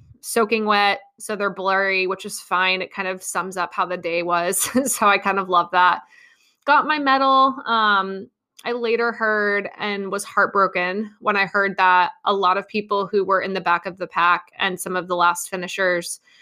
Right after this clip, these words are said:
over, like, the five and a half hour mark did not get medals, um, because they ran out. <laughs> And, uh,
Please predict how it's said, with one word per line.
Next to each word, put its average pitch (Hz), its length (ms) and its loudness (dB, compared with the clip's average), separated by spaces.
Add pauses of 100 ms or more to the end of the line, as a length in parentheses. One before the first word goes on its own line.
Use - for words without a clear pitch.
(200)
over, 185 420 4
like, 175 260 -2
the 202 80 -6
five 180 260 0
and 185 120 -2
a - 20 -8
half 175 240 0
hour 175 240 2
mark 170 380 -4 (160)
did 190 120 -4
not 175 280 0 (180)
get 175 300 -4 (440)
medals, 180 600 -8 (300)
um, 190 720 2 (680)
because 190 400 -2
they 175 140 2
ran 165 220 0
out. 98 340 2
<laughs> - 60 -8 (1080)
And, 202 680 2
uh, 190 220 2